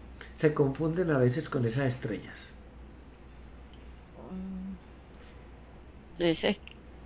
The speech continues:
Speaker 2: que está una grande, está algo muy grande.
Speaker 1: Ya lo ubicaste, muy bien. Entonces ya puedes ir con
Speaker 2: Está,
Speaker 1: tus hermanitos a la carretera.
Speaker 2: está ya, está llamando.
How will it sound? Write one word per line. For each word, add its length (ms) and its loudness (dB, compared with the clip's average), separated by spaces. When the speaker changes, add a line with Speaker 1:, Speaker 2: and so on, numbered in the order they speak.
Speaker 2:
que 180 -2
está 500 2
una 320 8
grande, 760 6
está 280 6
algo 380 4
muy 180 6
grande. 560 6
Speaker 1:
Ya 140 8
lo 120 12
ubicaste, 640 6
muy 240 0
bien. 420 2
Entonces 200 10
ya 160 8
puedes 220 10
ir 80 4
con 120 10
Speaker 2:
Está, 180 6
Speaker 1:
tus 80 6
hermanitos 760 8
a 60 0
la 160 6
carretera. 560 -2
Speaker 2:
está 320 6
ya, 420 6
está 460 6
llamando. 800 6